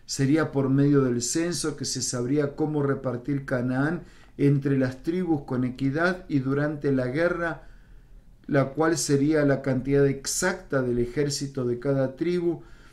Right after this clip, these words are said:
distribuyendo las fuerzas de Israel de forma equilibrada. Notamos una vez más con extrema claridad el cuidado y la perfecta organización que provienen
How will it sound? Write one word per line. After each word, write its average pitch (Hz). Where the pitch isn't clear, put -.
distribuyendo 160
las 151
fuerzas 160
de 143
Israel 139
de 143
forma 131
equilibrada. 107
Notamos 139
una 143
vez 127
más 147
con 131
extrema 131
claridad 123
el 151
cuidado 170
y 175
la 139
perfecta -
organización 120
que 147
provienen 143